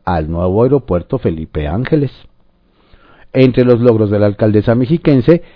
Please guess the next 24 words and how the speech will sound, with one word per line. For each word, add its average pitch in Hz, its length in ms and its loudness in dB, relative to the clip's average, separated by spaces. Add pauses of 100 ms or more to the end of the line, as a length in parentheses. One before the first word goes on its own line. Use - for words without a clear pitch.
(100)
están 170 500 2 (140)
la, 127 360 2 (200)
el 139 240 4
de 131 80 6
administrar 117 680 2
los 202 140 -2
recursos 185 480 -2
de 170 80 2
Tecámac 151 560 -2 (100)
con 113 200 2
mayor 85 280 -2
eficiencia 104 760 -2 (220)
y 208 120 0
menos 127 320 2
corrupción, 110 580 -6 (800)
tal 196 260 4
como 196 320 2
lo 190 140 4
avalan 135 460 2 (100)
los 113 400 2
habitantes 98 760 0
de 80 140 -2
ese 80 220 -6
municipio. 78 640 -10